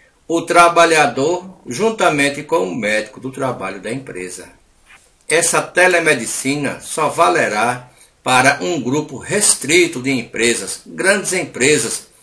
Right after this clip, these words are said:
que têm médico do trabalho. E nem isso o perito médico do I N S S quer fazer.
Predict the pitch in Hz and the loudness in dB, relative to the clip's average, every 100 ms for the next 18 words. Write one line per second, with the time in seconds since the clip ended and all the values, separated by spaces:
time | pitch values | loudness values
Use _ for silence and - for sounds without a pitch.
0 | _ _ 131 127 - 117 117 120 127 120 | _ _ -2 -2 -2 0 0 0 -4 -10
1 | 113 107 107 107 - - 127 127 123 - | -6 -2 -2 -2 -8 -16 -14 -8 -8 -6
2 | 170 82 - _ _ _ _ _ _ _ | -8 -10 -14 _ _ _ _ _ _ _
3 | 175 185 208 226 156 160 180 190 185 135 | -2 2 4 6 6 4 2 -2 -6 -8
4 | 131 143 131 131 113 95 98 101 101 101 | -2 2 2 0 -4 -4 -4 -4 -8 -8
5 | 101 95 95 90 - 113 - 107 - 82 | -6 -6 -6 -8 -6 -8 -6 -8 -8 -12